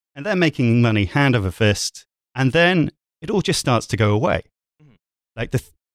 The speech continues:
Speaker 1: you know, it, I mean, they're not even thieves. They're just, like, normal businessmen who are going, "Ah, nice business you got here." <laughs> It's a shame if something happened to it, like us walk out the door and take it away with us.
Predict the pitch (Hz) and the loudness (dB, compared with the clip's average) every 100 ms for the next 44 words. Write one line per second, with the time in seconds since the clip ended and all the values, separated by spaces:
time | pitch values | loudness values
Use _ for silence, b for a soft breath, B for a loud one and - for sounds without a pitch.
0 | _ 131 107 110 - _ 165 120 117 123 | _ -4 -4 -4 -10 _ -8 -2 0 0
1 | 120 101 98 165 110 - 101 113 104 101 | 0 -2 -2 0 -2 -2 -6 -4 -4 0
2 | 117 113 92 92 120 107 - - 85 - | 2 4 2 2 0 -2 -4 -8 -12 -18
3 | _ _ 92 92 92 92 92 90 104 98 | _ _ -2 2 2 2 2 0 2 2
4 | 98 95 - _ _ _ - 440 - - | 0 -2 -10 _ _ _ -6 -4 -4 -6
5 | _ _ _ 95 92 85 - 196 214 330 | _ _ _ -10 -8 -8 -8 -8 0 0
6 | - 104 101 - 110 - - - - - | 0 0 -2 0 0 0 -4 -18 -20 -20
7 | _ - - 196 - 180 - 165 160 180 | _ -20 -6 -4 -2 -4 0 0 2 2
8 | 160 151 147 147 143 160 151 131 135 117 | 2 2 2 2 4 4 4 2 2 2
9 | 120 120 - b - _ 120 117 120 117 | 2 0 -2 b -20 _ 0 0 2 2
10 | - 113 - 110 113 110 101 127 110 117 | 4 2 2 2 2 2 2 0 0 -2
11 | 165 208 101 - - - | 2 4 2 0 -10 -20